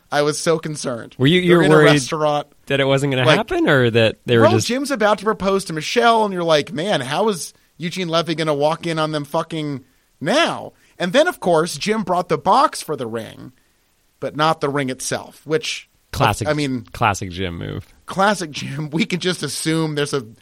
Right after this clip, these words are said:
Speaker 1: perfectly sound reason behind that. But yes, Jim's dad gets to watch him get a sloppy bleach under the table,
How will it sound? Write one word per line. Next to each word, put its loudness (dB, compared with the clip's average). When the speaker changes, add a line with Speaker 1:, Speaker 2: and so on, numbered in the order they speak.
Speaker 1:
perfectly -6
sound -6
reason -10
behind -8
that. -2
But -6
yes, 0
Jim's -6
dad -2
gets -6
to -6
watch -6
him -8
get -4
a -6
sloppy -4
bleach -4
under -4
the -6
table, -4